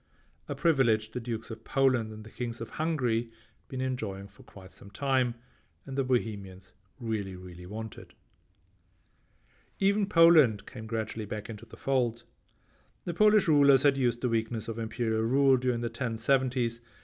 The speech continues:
to distance themselves from the empire. That was made easier by the fact that the Saxons, Poland's neighbors, were busy fighting the royal armies rather than attacking Poland. When Henry returned from Rome,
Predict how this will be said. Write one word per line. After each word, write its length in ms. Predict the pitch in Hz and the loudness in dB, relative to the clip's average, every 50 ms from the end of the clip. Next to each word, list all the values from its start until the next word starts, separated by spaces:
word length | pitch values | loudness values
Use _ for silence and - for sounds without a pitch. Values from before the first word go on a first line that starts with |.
| _ _ _ | _ _ _
to 120 | - 156 | -14 0
distance 520 | 131 190 180 - - - - 120 104 - | 4 4 4 4 2 -4 -8 -8 -8 -8
themselves 480 | - - 104 101 - 110 101 95 92 - | -10 -12 -12 -10 -8 -8 -8 -8 -10 -12
from 240 | - _ 107 104 101 | -14 _ -10 -8 -6
the 100 | 104 101 | -6 -6
empire. 520 | 101 104 104 - - 107 101 98 98 104 - _ _ _ _ _ _ _ _ _ _ _ _ _ _ _ _ _ | -6 -6 -8 -10 -10 -10 -10 -10 -10 -12 -16 _ _ _ _ _ _ _ _ _ _ _ _ _ _ _ _ _
That 100 | - 117 | -8 -6
was 140 | 113 110 - | -6 -4 -2
made 260 | 123 120 120 113 - - | 0 0 0 0 0 -2
easier 440 | 151 143 139 131 110 117 120 117 | 0 0 2 0 0 0 0 0
by 160 | 110 110 117 113 | 0 -2 -4 -4
the 100 | 113 110 | -4 -6
fact 340 | - - 127 117 113 - | -4 -2 -2 -2 -2 -6
that 120 | - 113 117 | -14 -12 -10
the 80 | 120 | -10
Saxons, 680 | - - - 139 131 131 - - - 123 123 131 - - _ | -10 -4 -2 -2 -2 -2 -4 -10 -8 -8 -10 -10 -12 -18 _
Poland's 440 | - - - 104 98 98 101 - - | -20 -18 -14 -12 -12 -12 -12 -8 -6
neighbors, 580 | 127 127 135 135 131 120 120 117 113 113 - - _ _ - _ _ _ _ | -2 2 4 4 4 2 2 -2 -2 -2 -6 -12 _ _ -20 _ _ _ _
were 80 | 160 156 | -4 -2
busy 320 | 147 175 170 147 160 156 | 0 0 0 2 0 -2
fighting 420 | - - 147 127 113 110 - 117 117 | -2 -2 -4 -4 -2 -2 -4 -4 -4
the 80 | 117 | -2
royal 320 | 117 117 117 113 110 107 110 | -2 0 0 0 0 0 -2
armies 460 | 107 107 107 107 107 104 101 - - | -2 -4 -4 -4 -6 -6 -8 -8 -6
rather 320 | 113 110 107 107 98 104 | -6 -4 -4 -4 -6 -8
than 160 | 101 110 104 | -8 -6 -6
attacking 480 | 101 101 98 - 113 98 - - 98 98 - | -6 -8 -8 -10 -12 -10 -10 -12 -16 -16 -10
Poland. 480 | - 127 127 127 120 110 101 101 - _ _ _ _ _ _ _ _ _ _ _ _ _ _ _ _ _ | -4 0 0 2 0 0 -4 -10 -14 _ _ _ _ _ _ _ _ _ _ _ _ _ _ _ _ _
When 100 | - 113 | -12 -6
Henry 320 | 104 120 127 135 147 160 156 | -2 -2 0 2 2 2 4
returned 460 | 165 170 160 165 - 156 156 160 - | 4 4 4 4 2 2 2 0 -2
from 160 | - 165 156 | -2 0 2
Rome, 340 | 151 147 143 139 143 147 | 2 2 2 2 0 -4